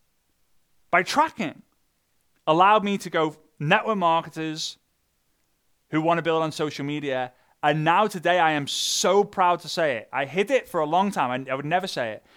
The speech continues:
But when Jesse Lee passed, when Jesse, sorry, when Jesse Lee passed away, I promised myself,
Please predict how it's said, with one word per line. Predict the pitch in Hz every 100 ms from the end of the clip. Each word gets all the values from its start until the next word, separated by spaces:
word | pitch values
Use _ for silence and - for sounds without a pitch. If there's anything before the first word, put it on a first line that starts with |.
| - _
But | 123
when | 151 214
Jesse | 233 220 220
Lee | 196 190
passed, | 185 160 - _ _ _ _ _ _ _ _ _ _ _ - - -
when | 180 269
Jesse, | 254 240 -
sorry, | 170 156 135 127 - - - - _ _
when | - 233 285
Jesse | 262 254 233
Lee | 220
passed | 233 208 196 196
away, | 185 196 151 131
I | 160 160
promised | - - 196 220 247 240
myself, | 214 190 - 139 117 107 -